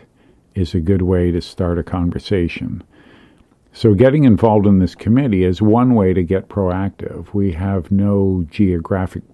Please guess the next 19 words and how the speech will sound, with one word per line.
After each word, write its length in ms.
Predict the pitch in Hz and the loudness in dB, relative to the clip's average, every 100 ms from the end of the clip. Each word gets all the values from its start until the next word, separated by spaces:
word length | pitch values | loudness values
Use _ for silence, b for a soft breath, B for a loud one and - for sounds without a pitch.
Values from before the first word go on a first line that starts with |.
| - | -4
boundaries. 760 | 123 131 139 92 85 90 90 - b b b b b - - | 0 2 2 0 0 -2 -6 -14 b b b b b -20 -20
The 360 | - 147 98 | -18 -6 -4
committee 360 | - - 113 107 | -2 2 2 4
members 360 | 101 95 92 - | 2 2 -2 -4
currently 480 | - 170 123 104 | -4 -2 0 2
are 140 | 101 98 | 2 0
Canadian 680 | - 104 101 98 98 98 101 | 0 0 2 0 0 0 -2
and 420 | 110 92 92 98 | -4 -4 0 0
U 260 | 104 101 | 2 2
S 260 | 101 101 - | 2 -2 -4
members, 600 | 87 85 78 50 113 - b b b b - | -4 -4 -6 -8 -10 -12 b b b b -6
but 180 | 98 - | -4 -2
that's 320 | 104 104 - | -2 -2 -4
just 280 | - 98 - | -2 -2 -2
who's 260 | 104 92 | -2 -2
stepped 480 | - - 98 90 - | -4 -4 -2 -2 -8
forward 520 | - 127 120 95 90 | -2 0 2 0 -2
so 280 | - 95 82 | -6 -8 -10
far. 560 | - 101 69 65 76 | -10 -12 -10 -12 -14